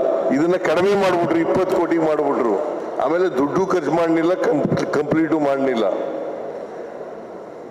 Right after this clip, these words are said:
ಮತ್ತೆ ನಾನು ಮುಖ್ಯಮಂತ್ರಿ ಆದ್ಮೇಲೆ ಇದಕ್ಕೆ ಹದಿನೈದು ಕೋಟಿ ರೂಪಾಯಿಗಳನ್ನ ಕೊಟ್ಟು ಪೂರ್ಣಗೊಳಿಸ್ತಕ್ಕಂಥ ಕೆಲಸ ಆಯ್ತು. ಮತ್ತೆ ನಾನೇ ಉದ್ಘಾಟನೆ ಮಾಡಿದ್ದೆ,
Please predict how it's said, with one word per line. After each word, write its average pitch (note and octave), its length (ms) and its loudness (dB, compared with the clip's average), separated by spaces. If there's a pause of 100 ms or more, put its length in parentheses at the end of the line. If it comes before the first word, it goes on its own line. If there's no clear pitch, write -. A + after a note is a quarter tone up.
ಮತ್ತೆ - 380 0
ನಾನು G3+ 260 2
ಮುಖ್ಯಮಂತ್ರಿ F#3+ 640 2
ಆದ್ಮೇಲೆ F#3 840 4 (680)
ಇದಕ್ಕೆ D#3+ 300 0
ಹದಿನೈದು F3+ 680 2
ಕೋಟಿ G#3 680 2
ರೂಪಾಯಿಗಳನ್ನ F#3 560 2
ಕೊಟ್ಟು E3+ 720 2 (1300)
ಪೂರ್ಣಗೊಳಿಸ್ತಕ್ಕಂಥ E3+ 1000 2
ಕೆಲಸ D3+ 380 0 (220)
ಆಯ್ತು. C#3+ 640 2
ಮತ್ತೆ C3+ 300 0
ನಾನೇ C#3+ 680 2 (240)
ಉದ್ಘಾಟನೆ B2+ 640 2
ಮಾಡಿದ್ದೆ, A#2 720 2